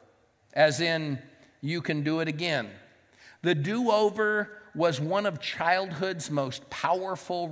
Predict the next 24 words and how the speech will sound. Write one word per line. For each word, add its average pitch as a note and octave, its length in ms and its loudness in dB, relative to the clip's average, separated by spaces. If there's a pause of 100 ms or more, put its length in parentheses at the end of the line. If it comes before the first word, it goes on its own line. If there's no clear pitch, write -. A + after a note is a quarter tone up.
rights, - 880 -2 (360)
for F3 200 4
it F3 100 4
exerted F3 580 0
our D#3+ 240 8
dominion D#3+ 520 -4
over C#3+ 260 -2
the C#3 120 0
laws D3+ 580 0
of B2+ 160 -8
space - 800 -6
and D3 260 -6
time. A#2 640 -4 (560)
The D#3 100 0
clock F3+ 460 0
was F#3 300 -2
rolled D#3+ 400 0
back, E3 380 4
the D#3+ 100 -4
game F3 340 0
was F3+ 220 -4
restored F3 720 -4
to E3+ 160 -2
its F3 260 -2